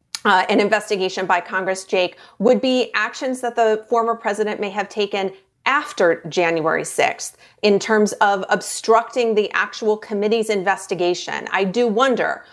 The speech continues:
whether they are on the committee looking into or whether the Justice Depart-, Justice Department is looking into obstruction, witness tampering, his efforts to keep people from cooperating with the committee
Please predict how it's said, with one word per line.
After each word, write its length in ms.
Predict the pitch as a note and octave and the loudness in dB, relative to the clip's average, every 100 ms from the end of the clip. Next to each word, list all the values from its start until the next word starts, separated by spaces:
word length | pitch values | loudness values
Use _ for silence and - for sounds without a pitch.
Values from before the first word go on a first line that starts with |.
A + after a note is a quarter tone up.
| _ - | _ 0
whether 360 | G3 G#3 A3+ | 2 4 4
they 400 | F#3+ G#3 G3+ G3 | 4 2 2 2
are 540 | G3 F#3 F#3 F#3 F#3 - | 2 0 0 0 0 -2
on 100 | F3+ | -4
the 80 | E3+ | -4
committee 360 | - A#3+ C4+ C4+ | -4 -2 0 0
looking 280 | C4 B3+ | 0 -2
into 300 | A#3 A3 A3 | -2 -2 -2
or 180 | A3+ F#3 | 0 2
whether 240 | F3 F#3 F3+ | 0 0 -2
the 100 | F#3 | -2
Justice 320 | G#3 G#3 G#3+ | -4 -4 -6
Depart-, 300 | G#3 G3 - | -4 -6 -2
Justice 320 | G#3 G3+ G3+ | -2 -2 -6
Department 480 | G#3 G3+ - F#3+ F#3 - _ | -2 0 0 -2 -6 -12 _
is 180 | G#3 E3+ | 2 4
looking 360 | G3 G#3 G#3 F#3 | 4 4 2 2
into 540 | G3 G3 - G3+ F3+ | 0 0 4 4 6
obstruction, 920 | F#3+ E3+ - B3 A#3+ - A#3+ A3 G#3+ - F#3+ | 2 0 2 2 2 0 0 0 0 -6 2
witness 420 | A3 A3 A3 - | 2 2 -2 -4
tampering, 640 | A#3 A3 G#3+ G#3 G#3 G3+ | -4 -2 0 0 0 -2
his 280 | G3+ A#3 A3 | 2 2 2
efforts 400 | G3 G#3 G3+ F#3+ - | -2 -2 -4 -6 -6
to 120 | A3 | -8
keep 400 | - D4 C#4+ - _ _ | -2 0 0 -4 _ _
people 420 | - A#3+ A3+ A#3 | -2 0 4 2
from 320 | A3 A#3 G3+ F#3+ | 2 0 0 -2
cooperating 800 | - F#3+ G3 G3+ G3 F3+ F3+ E3+ | -2 2 2 0 -2 0 0 -2
with 160 | G3 | -2
the 60 | - | -4
committee 360 | - F3 E3+ | -4 -4 -2